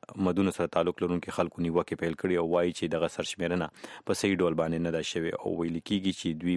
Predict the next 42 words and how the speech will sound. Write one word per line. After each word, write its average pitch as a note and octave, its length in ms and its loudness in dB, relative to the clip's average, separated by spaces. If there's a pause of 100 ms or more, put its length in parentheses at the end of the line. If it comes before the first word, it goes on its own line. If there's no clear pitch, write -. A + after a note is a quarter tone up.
په E2+ 100 0
دغه E2 300 2
کې، - 720 -2
په E2+ 100 0
دغه F#2+ 200 4
سرشمېرنه F2+ 520 0
کې F2+ 140 0
د E2 180 0
قومي F#2+ 380 4 (240)
ګټو G#2 300 2
نه D#2 60 -2 (540)
د F2+ 160 4
محرومه E2+ 380 2
کولو F#2 340 2
لپاره E2 400 0
دوی G2 140 0
پر F2+ 160 0
ضد - 100 -8
پکې - 260 -6
سازش E2+ 380 0
شوی E2+ 160 0
دی. - 80 -8 (320)
هم A#2 180 8
نن A#2+ 160 6
د F#2+ 120 2
ډیوه G2+ 180 4
ریډیو G2 260 2
سره F2+ 160 0
په - 120 0
خبرو F#2+ 260 0
کې F2+ 320 0
د E2 240 2
کډوالو F2 480 4
د - 100 -8
کمیټې، E2+ 640 -2 (580)
د E2+ 140 4
قبایلي E2+ 300 4
سیمې E2+ 220 0
د D#2 100 -2
کډوالو D#2+ 320 2
د D#2+ 100 -2
کمیټې E2 320 0